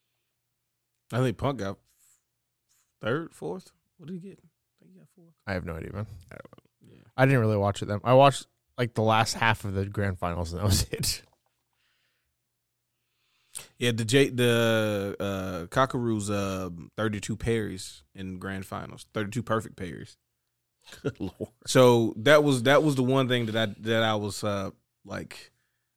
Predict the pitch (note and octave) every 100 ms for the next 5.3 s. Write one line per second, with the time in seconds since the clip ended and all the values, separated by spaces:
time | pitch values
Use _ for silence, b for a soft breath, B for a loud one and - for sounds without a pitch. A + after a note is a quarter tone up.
0 | _ - _ _ _ _ _ _ A#2 C3
1 | A#2 C3+ D3+ A2+ C3 C3 A#2 G2 B2+ B2
2 | B2 A2 A2 G2+ G#2 G#2+ - B2 A#2 A#2+
3 | A#2+ A#2 A#2+ A#2 A#2+ A#2 G#2 A#2 A#2+ -
4 | B2 B2+ B2 A#2+ C3+ B2+ B2+ C3+ C3+ C3+
5 | C3+ D3 D#3